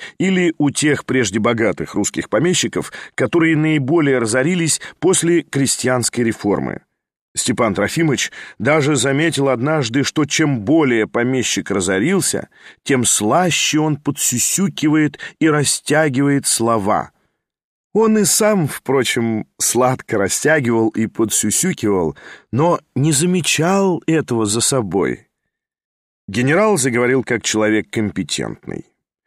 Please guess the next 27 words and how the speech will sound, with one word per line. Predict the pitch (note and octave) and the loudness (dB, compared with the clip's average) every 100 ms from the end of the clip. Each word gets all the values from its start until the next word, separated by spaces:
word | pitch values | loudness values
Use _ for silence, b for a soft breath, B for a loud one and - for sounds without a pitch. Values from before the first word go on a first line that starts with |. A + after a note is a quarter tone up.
| B - | B -4
Кроме | F#3 G#3+ E3+ | 2 4 4
того, | D#3+ D3+ | 2 2
что | - B2+ | 2 0
с | - | 2
Артемием | A#2 - A#2 A2 G2 | -2 0 0 0 0
Павловичем | A#2+ A#2 G#2+ - A2 | 0 2 0 0 -2
он | F#2+ | -2
состоял | G#2 - A2 G#2 | -2 0 0 2
как-то | G#2 G#2 - | 0 -2 -2
в | G2 E2+ | -2 0
дальней | A2 G#2+ F#2 F2 | 0 2 0 -2
родне, | D#2+ E2 G#2+ D#3+ C#3+ B B B | -2 -2 0 -2 -2 B B B
хотя | - B2 C3 | -4 0 0
в | G#2 | 0
ссоре | - - D#3 A#2+ G2+ | -2 0 2 2 0
и | |
даже | F2+ F#2+ F2 | 0 -2 -2
в | D#2+ | -6
тяжбе, | - D#3+ D#3 A2+ C#3 A#2+ B - | 0 2 2 0 -2 -2 B 0
он | G3+ G#3+ | 2 2
сверх | D#3 E3 C3 | 2 0 0
того | C#3+ B2+ E3 | 0 0 0
когда-то | C3 A2 B2+ A#2 | -2 0 -2 0
сам | A2+ D#3+ F3+ F3 | 0 2 0 0
имел | D#3 D#3 D3 B2 | 0 0 2 0
два | G2+ G#2+ A#2 | 0 0 0
поединка | A2 G#2 F#2+ D3+ D#3 D3+ | 2 0 0 -2 0 0